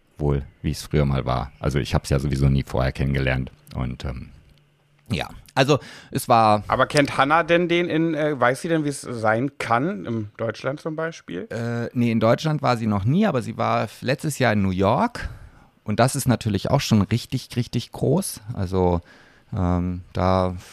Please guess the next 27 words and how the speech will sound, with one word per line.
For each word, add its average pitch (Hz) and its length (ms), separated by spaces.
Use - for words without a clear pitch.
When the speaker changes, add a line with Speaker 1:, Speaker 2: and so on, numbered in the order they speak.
Speaker 1:
das, - 580
also 110 200
da 135 320
ist 127 140
es 123 120
dann 113 200
ähnlich 120 480
wie, 107 300
wie 98 120
in 95 160
Köln. 156 480
Aber 101 240
auch - 200
an, 120 280
also 104 220
da 107 240
ist 123 160
es, - 200
also 107 260
man 110 100
steht 139 360
hier 165 200
und 120 180
beobachtet 131 540
die, 117 80
die 117 180
Parade. 87 600